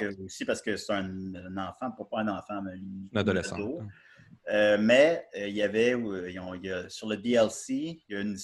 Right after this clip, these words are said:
Speaker 1: il y a une, une histoire supplémentaire de D L C de trois heures qui vient avec la version de PlayStation quatre. Fait que je pense qu'il y a beaucoup de gens qui ont joué avec. Puis ça se termine avec elle qui embrasse une fille.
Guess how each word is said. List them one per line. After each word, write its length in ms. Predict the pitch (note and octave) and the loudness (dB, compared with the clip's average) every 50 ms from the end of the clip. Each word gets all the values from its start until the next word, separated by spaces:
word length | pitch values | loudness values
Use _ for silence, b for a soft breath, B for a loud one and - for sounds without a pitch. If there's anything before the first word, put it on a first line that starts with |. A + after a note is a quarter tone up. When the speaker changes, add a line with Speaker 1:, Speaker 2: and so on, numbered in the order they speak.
| - - | -12 -10
Speaker 1:
il 80 | - | -8
y 60 | - G2 | -4 -2
a 240 | G2 G2 F#2+ F#2+ | -2 -2 -2 -2
une, 200 | F#2+ F#2+ G2 G2 | -4 -4 -6 -8
une 180 | F#2+ G2 G2+ G#2 | -8 -8 -8 -8
histoire 360 | G#2 - - - B2+ B2 C3 B2+ | -8 -10 -6 2 4 6 6 4
supplémentaire 540 | - - A2+ G#2+ G#2 G2+ G2 - A2 A#2 A#2 | 2 0 0 2 2 2 4 4 4 4 4
de 60 | G#2+ | 0
D 160 | F#2+ G2+ G#2+ G2+ | -2 -2 -2 -2
L 120 | G2 F#2 | -2 -2
C 200 | - - - - | -4 -8 -12 -14
de 60 | - | -14
trois 280 | _ - F#2+ F#2+ F#2 G#2 | _ -2 -2 0 2 4
heures 180 | G#2+ A#2 B2 | 4 4 4
qui 140 | - - G#2+ | 2 -2 -4
vient 100 | G#2+ A2+ | -2 -2
avec 100 | B2 B2 | -2 -2
la 80 | B2 G#2 | -2 -2
version 240 | G2 F#2 - A2+ A2+ | -4 -4 -4 -6 -8
de 40 | G#2+ | -6
PlayStation 400 | - G#2 - - G2+ - G#2 G2+ G2 | -8 -10 -10 -10 -10 -10 -10 -10 -6
quatre. 220 | - B2 C#3+ - - | -4 -4 -4 -4 -4
Fait 80 | - | -8
que 60 | - - | -10 -6
je 40 | |
pense 140 | - B2 A#2+ - | -6 -6 -6 -6
qu'il 80 | G#2+ | -10
y 40 | F#2+ | -12
a 20 | |
beaucoup 140 | F#2 _ _ | -12 _ _
de 60 | F#2+ | -8
gens 100 | G#2 A#2 | -6 -6
qui 100 | A#2 A#2 | -6 -6
ont 80 | G#2+ F#2+ | -8 -8
joué 140 | F#2 G#2 G2+ | -4 -2 -2
avec. 240 | G2 F#2+ G#2+ B2+ - | -2 0 -2 -2 -4
Puis 380 | - _ - - - - _ _ _ | -6 _ -20 -20 -20 -20 _ _ _
ça 160 | - - C#3+ | -4 -4 -4
se 60 | - | 2
termine 320 | - D3 B2 B2 B2+ C#3+ C#3+ | 4 4 6 6 6 6 4
avec 240 | B2 G#2+ G#2 F#2+ - | 4 2 2 0 0
elle 120 | A2 G#2 | 0 0
qui 80 | - G#2 | 0 -4
embrasse 280 | F#2 F#2+ F#2+ F#2+ - - | -4 -4 -4 -4 -6 -10
une 80 | F#2+ | -16
fille. 240 | - _ F2 D#2+ - | -18 _ -18 -20 -20